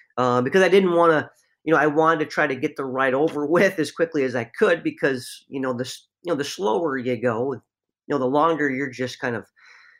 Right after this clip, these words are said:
you know, prolong, and the fact that you're not, you know, eating or drinking or anything. So I was just focused on just getting the ride done as quickly as I could kinda maintain the power for.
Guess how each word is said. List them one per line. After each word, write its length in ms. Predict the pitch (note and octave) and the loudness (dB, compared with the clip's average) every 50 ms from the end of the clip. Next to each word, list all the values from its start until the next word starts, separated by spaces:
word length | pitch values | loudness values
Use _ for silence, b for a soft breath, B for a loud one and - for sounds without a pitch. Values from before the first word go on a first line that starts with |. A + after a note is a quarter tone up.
| B B _ _ _ - | B B _ _ _ -2
you 80 | D3 C#3 | -2 -2
know, 60 | A#2 | -2
prolong, 760 | - - - E3+ D#3+ D3 C3 B2+ C3 C#3+ C#3+ C#3+ C3+ B2 B2 | -2 -2 -2 0 2 2 2 2 2 2 2 2 2 2 0
and 240 | A#2+ A#2 A2+ A2 - | 0 0 -4 -8 -12
the 60 | B2+ | -10
fact 240 | - - C3+ B2+ B2+ | -4 -2 -2 -2 -2
that 160 | - A#2+ - | -6 -8 -8
you're 120 | - A#2+ G#2 | -10 -8 -4
not, 240 | A2+ A#2 A#2 G#2+ - - - | -4 -4 -4 -4 -6 -10 -12
you 100 | A#2+ A2+ | -10 -8
know, 160 | G#2+ G2 G2 - | -8 -8 -10 -8
eating 280 | - D3 C#3+ B2+ A#2 G#2 | -6 -4 -4 -4 -4 -6
or 80 | G2 F#2 | -8 -8
drinking 400 | - B2+ C3+ C#3+ - C3+ G#2+ F#2+ - | -6 -6 -6 -4 -6 -8 -10 -10 -12
or 60 | F#2+ | -16
anything. 260 | F#2 - - G2+ G2 | -16 -14 -12 -14 -14
So 180 | G#2+ - - A#2 A2+ | -12 -8 -6 -2 0
I 80 | - C#3+ F3 | 2 2 2
was 220 | F#3 E3+ C#3+ - - | 2 0 -2 -4 -8
just 120 | E3+ D#3 | -12 0
focused 300 | - F3 E3+ E3+ E3+ E3 | 2 2 2 2 0 -4
on 120 | D#3+ C#3+ C#3 | -4 -4 -4
just 260 | C#3+ D#3+ - - - | -4 -6 -6 -6 -4
getting 300 | B2 E3 D3+ - D3+ D#3 | -2 -2 -2 -2 -4 -8
the 100 | D3 C3+ | -8 -8
ride 460 | B2+ C3 C#3 C3+ C3+ C#3 C3+ B2+ B2 A#2+ | -6 -2 0 0 0 0 -2 -4 -4 -2
done 360 | C#3 C#3 C#3 C#3+ C#3+ C#3+ C#3 | -2 0 2 2 0 0 0
as 200 | C3 B2 A#2+ - | -2 -4 -4 -6
quickly 500 | - - - G#3 G3+ G3+ - F#3 E3+ D#3+ | -14 -8 -6 -6 -6 -4 -4 -4 -2 -2
as 120 | D#3 D3 | -2 -2
I 120 | D#3+ D3+ D3 | -2 -4 -4
could 200 | - C#3 B2 - | -4 -8 -8 -6
kinda 240 | - C#3 C3+ C3 | -4 -4 -2 -2
maintain 640 | B2 B2+ C3 C#3 C#3 C3+ B2+ - - C3 C3 C3 C3 | -2 -2 -4 -4 -4 -4 -6 -4 -4 -4 -2 -2 -4
the 80 | A#2+ A2+ - | -6 -6 -4
power 340 | - B2 B2 A#2+ B2+ D3 D3+ - | -4 -2 -2 -2 -4 -6 -6 -6
for. 280 | - - - D2+ - | -8 -6 -6 -8 -8